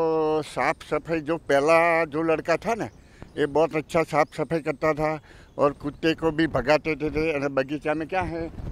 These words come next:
जब जहाँ जहाँ वो सूख जाता था वहाँ पानी वानी छांटते थे। लेकिन, अ, ये जो नया आया है ना, वो क्या करता है,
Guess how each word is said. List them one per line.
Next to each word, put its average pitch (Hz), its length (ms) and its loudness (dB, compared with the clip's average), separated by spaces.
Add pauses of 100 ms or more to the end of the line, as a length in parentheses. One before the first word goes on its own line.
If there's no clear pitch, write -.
(140)
जब 139 480 -2
जहाँ 143 180 2
जहाँ 156 280 -2
वो 151 220 0
सूख 165 260 -6
जाता 151 300 4
था 147 120 2
वहाँ 147 180 2
पानी 143 340 0
वानी 143 280 2
छांटते 139 460 -2
थे। - 400 -12 (140)
लेकिन, 151 340 -2
अ, 165 160 4
ये 165 300 0
जो 175 880 0
नया 156 340 6
आया 190 240 6
है 233 160 -2
ना, 139 160 -8 (360)
वो 180 280 0
क्या 214 220 4
करता 170 320 -2
है, 151 340 0